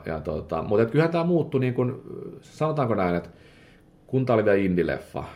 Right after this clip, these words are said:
eli meillä oli sellainen kahden, kolmensadan tuhannen euron rahoitus, mitä me kerättiin siihen, sekin on aika paljon rahaa, mut et silleen vielä niin kuin oikeasti mitään kahden näyttävää leffaa tehdä. Ja kun me saatiin Markus ja Solar mukaan, niin siitä tulikin oikea leffa. Ja sit kun se oli valmis,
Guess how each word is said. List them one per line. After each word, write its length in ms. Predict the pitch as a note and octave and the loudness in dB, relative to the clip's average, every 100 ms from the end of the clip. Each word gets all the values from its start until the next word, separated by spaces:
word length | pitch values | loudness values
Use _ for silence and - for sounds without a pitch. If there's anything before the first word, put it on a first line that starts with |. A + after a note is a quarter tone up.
| - | -4
eli 180 | F2+ E2+ | -2 0
meillä 200 | F#2 F2 | 0 0
oli 60 | |
sellainen 200 | F2+ F2 | 0 -2
kahden, 220 | G2 F#2 | 0 0
kolmensadan 440 | F2 E2+ E2 D#2+ D2+ | 2 0 0 -2 -4
tuhannen 300 | E2 D#2+ D#2 | -4 -4 -4
euron 160 | D#2+ | -2
rahoitus, 340 | E2+ E2 - E2+ | -4 -6 -8 -10
mitä 120 | E2 | -10
me 60 | - | -2
kerättiin 500 | B2+ B2 - G2 F#2+ | -2 -2 -4 -4 -2
siihen, 220 | F#2+ F#2+ | -2 -4
sekin 200 | G2 E2+ | -4 -4
on 60 | |
aika 140 | D2+ - | -4 -2
paljon 280 | A2+ G#2+ F#2+ | 2 2 2
rahaa, 320 | F#2 F2+ F2+ | 0 -2 -4
mut 140 | F#2 | -2
et 100 | E2+ | 0
silleen 260 | G2 F2 E2+ | 2 2 2
vielä 120 | E2+ | 2
niin 100 | E2 | 2
kuin 120 | E2+ F#2 | 2 4
oikeasti 340 | - D2+ D2+ | 2 -2 -6
mitään 260 | D#2 D2+ D2+ | -8 -6 -6
kahden 200 | E2 E2 | -6 -4
näyttävää 440 | D#2 - B1+ A1 | -6 -8 -10 -10
leffaa 340 | - - - - | -12 -14 -16 -14
tehdä. 160 | - - _ _ _ _ _ _ _ _ _ - - - - - - _ F#2+ | -18 -20 _ _ _ _ _ _ _ _ _ -20 -20 -20 -20 -20 -20 _ -2
Ja 160 | F#2 | 0
kun 120 | - A2+ | 2 2
me 40 | |
saatiin 280 | A2 F2+ F#2 | 2 0 0
Markus 380 | G#2+ A2 F#2 E2+ | 2 2 2 -2
ja 60 | |
Solar 320 | D#2+ G2+ E2+ D#2+ | 2 4 4 2
mukaan, 400 | D#2 D2+ D2+ D2+ | -4 -4 -4 -2
niin 60 | |
siitä 180 | D#2+ D#2+ | -2 -2
tulikin 280 | D#2+ D2+ D2+ | -4 -2 -2
oikea 280 | A#1 G1+ - | -2 -6 -12
leffa. 240 | - - - - _ - - - - F2 | -14 -18 -20 -20 _ -20 -20 -20 -10 -4
Ja 140 | E2 | -4
sit 180 | - G2+ | -4 -4
kun 100 | G2 | -2
se 40 | E2+ | 0
oli 120 | F#2 | 4
valmis, 260 | A#2+ G2 | 6 6